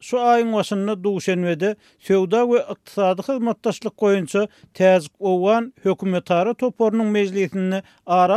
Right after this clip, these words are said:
alynıp maslahatlaşyldy diýip Täjikistanyň transport ministriniň birinji ornbasary Suhrab Mirzadady on ýedinji ýulda Daşkentde gurulan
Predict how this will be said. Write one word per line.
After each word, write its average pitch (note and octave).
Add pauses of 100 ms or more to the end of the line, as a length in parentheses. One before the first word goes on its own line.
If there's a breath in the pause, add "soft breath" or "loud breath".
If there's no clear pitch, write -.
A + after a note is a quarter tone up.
alynıp A#3
maslahatlaşyldy F#3
diýip F3 (340 soft breath)
Täjikistanyň F3+
transport A3+
ministriniň G3+ (260 soft breath)
birinji F3+
ornbasary F#3 (200 soft breath)
Suhrab F#3
Mirzadady F3 (240 soft breath)
on F#3+
ýedinji F3
ýulda G#3
Daşkentde F3
gurulan G3